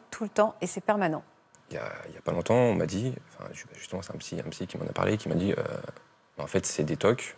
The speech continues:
Speaker 2: euh, de, de, de, de rumeurs. Enfin, c'est, je, je, je, d'idées de, de, qui ruminent, qui reviennent constamment, et, et, et puis, voilà.
Speaker 1: Vous avez d'autres tocs ?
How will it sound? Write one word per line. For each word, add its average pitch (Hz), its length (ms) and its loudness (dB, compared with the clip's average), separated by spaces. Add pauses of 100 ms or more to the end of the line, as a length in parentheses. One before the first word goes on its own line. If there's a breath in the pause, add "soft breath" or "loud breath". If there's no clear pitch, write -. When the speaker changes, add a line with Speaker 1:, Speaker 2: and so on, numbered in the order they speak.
(200)
Speaker 2:
euh, - 160 -4 (320)
de, 65 200 0 (120)
de, 57 340 -2
de, 58 180 -2 (180)
de - 140 -4
rumeurs. 95 360 6 (800)
Enfin, 73 180 -4
c'est, 76 420 -4
je, 76 140 -4 (200)
je, - 120 -8 (160)
je, 82 60 -4 (760)
d'idées 90 360 6
de, 80 220 4
de, 80 200 0
qui - 280 0
ruminent, 90 360 8
qui - 140 -2
reviennent 85 380 4
constamment, 85 800 0
et, 78 180 -4 (1080 loud breath)
et, - 60 -8
et - 300 -12
puis, - 200 -12 (580)
voilà. 104 160 -12 (720)
Speaker 1:
Vous 202 60 2
avez 208 140 4
d'autres 285 280 4
tocs ? - 300 4